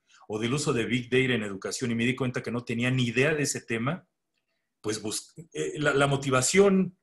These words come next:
intrínseca es la más fuerte. Uno busca algo que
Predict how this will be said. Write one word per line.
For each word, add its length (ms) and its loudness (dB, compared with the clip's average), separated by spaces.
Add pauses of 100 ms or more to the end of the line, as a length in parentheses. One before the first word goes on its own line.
(160)
intrínseca 600 0
es 40 4
la 80 4
más 180 0
fuerte. 420 -2 (380)
Uno 240 0
busca 520 2
algo 440 0
que 280 -2